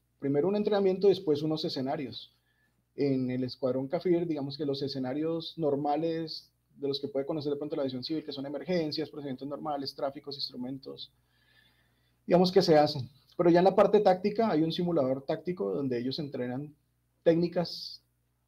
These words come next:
tácticas y maniobras específicas para la operación de, del avión cafir.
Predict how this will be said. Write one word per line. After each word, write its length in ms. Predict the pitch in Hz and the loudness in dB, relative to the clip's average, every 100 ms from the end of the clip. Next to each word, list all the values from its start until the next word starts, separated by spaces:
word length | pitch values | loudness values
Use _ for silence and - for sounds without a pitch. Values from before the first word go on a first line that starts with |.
| - | -2
tácticas 720 | 151 151 180 180 175 - - | -2 -2 -6 -4 -6 -6 -6
y 100 | 143 | -2
maniobras 800 | 131 123 135 139 156 170 - - - | -2 0 -2 -2 -4 -6 -12 -14 -14
específicas 720 | - - 120 156 156 202 214 | -14 -10 -8 -6 -6 -6 -8
para 200 | - 160 | -6 -4
la 100 | 131 | -4
operación 760 | 120 123 113 - 123 113 123 135 _ _ _ _ _ _ _ | -4 -6 -6 -8 -8 -8 -10 -12 _ _ _ _ _ _ _
de, 600 | 117 123 120 113 107 104 107 _ _ - | -10 -6 -4 -4 -6 -8 -16 _ _ -8
del 140 | 123 | -2
avión 260 | 123 127 127 | 0 0 -2
cafir. 340 | 160 247 233 | -2 -4 -4